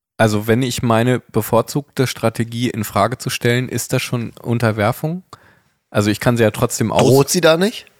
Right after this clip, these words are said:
Speaker 1: Ich kann sie ja trotzdem ausüben. Das heißt
Speaker 2: Ich
Speaker 1: ja
Speaker 2: erinnere
Speaker 1: nicht,
Speaker 2: mich
Speaker 1: dass
Speaker 2: an die Frage von deiner Schwester damals. Wenn ich einen Kompromiss eingehe, ist das nicht eigentlich,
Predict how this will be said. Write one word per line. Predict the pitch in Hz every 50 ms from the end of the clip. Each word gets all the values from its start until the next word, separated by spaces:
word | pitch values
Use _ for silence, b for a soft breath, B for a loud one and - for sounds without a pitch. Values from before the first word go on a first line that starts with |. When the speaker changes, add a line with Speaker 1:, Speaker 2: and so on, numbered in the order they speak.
| _ _ -
Speaker 1:
Ich | 113 -
kann | - - 120
sie | 117 117
ja | 110 104
trotzdem | - - 120 107 - - - 107 101 101 - b b b b b b b _ _ -
ausüben. | 92 104 131 139 - - - - 110 104 101 101 98
Das | 98 98 - 104
heißt | 104 -
Speaker 2:
Ich | 160
Speaker 1:
ja | 151
Speaker 2:
erinnere | 143 147 165 175
Speaker 1:
nicht, | 175
Speaker 2:
mich | -
Speaker 1:
dass | 156
Speaker 2:
an | 151
die | 147 139
Frage | - 131 131 131 139 151
von | - - 135
deiner | 131 123 120
Schwester | - - 175 180 - 165 120
damals. | 107 101 101 98 98 101 - -
Wenn | 117 117
ich | 117
einen | - 117
Kompromiss | - 127 120 - 123 120 135 143 -
eingehe, | - 123 117 110 110
ist | 110 - -
das | 123 - -
nicht | 123 123 - -
eigentlich, | - 117 117 120 131 127 - 127 127 127 123 - - - -